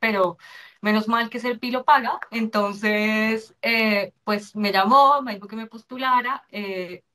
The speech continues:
yo llegué, hice la entrevista, la entrevista más larga que he tenido en toda mi vida, porque la, fue una entrevista de, no sé, una hora o algo así, pero inmediatamente me dijeron que se me podía quedar, me,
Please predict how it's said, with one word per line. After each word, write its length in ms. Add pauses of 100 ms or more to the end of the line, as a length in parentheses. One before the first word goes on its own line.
(720)
yo 100
llegué, 540
hice 180
la 80
entrevista, 640
la 80
entrevista 440
más 200
larga 260
que 80
he 40
tenido 300
en 100
toda 240
mi 120
vida, 240
porque 240
la, 260 (140)
fue 160
una 80
entrevista 600
de, 340
no 120
sé, 200
una 300
hora 220
o 80
algo 180
así, 400 (440)
pero 180
inmediatamente 680
me 120
dijeron 260
que 100
se 80
me 80
podía 280
quedar, 240
me, 240